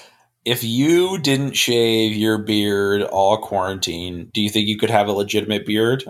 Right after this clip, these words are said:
I know you, you're, you're not a natural beard growing guy.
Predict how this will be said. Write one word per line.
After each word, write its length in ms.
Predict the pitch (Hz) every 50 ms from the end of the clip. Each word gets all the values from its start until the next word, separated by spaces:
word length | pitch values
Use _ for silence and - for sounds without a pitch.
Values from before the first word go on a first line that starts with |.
| -
I 100 | - 101 110
know 140 | 110 117 120
you, 140 | 123 117
you're, 600 | 104 101 107 110 117 113 107 - - 117 113 107 104 - _ _ _
you're 220 | 113 120 123 120
not 400 | 117 113 117 123 127 123 120 120 - - -
a 260 | - 101 107 107 107 107
natural 680 | 107 110 113 123 131 131 131 127 - - 131 120 113 110
beard 380 | 104 110 117 113 123 120 110 104
growing 340 | 110 110 104 95 92 92
guy. 580 | 87 101 104 110 110 90 85 82 - - 113 -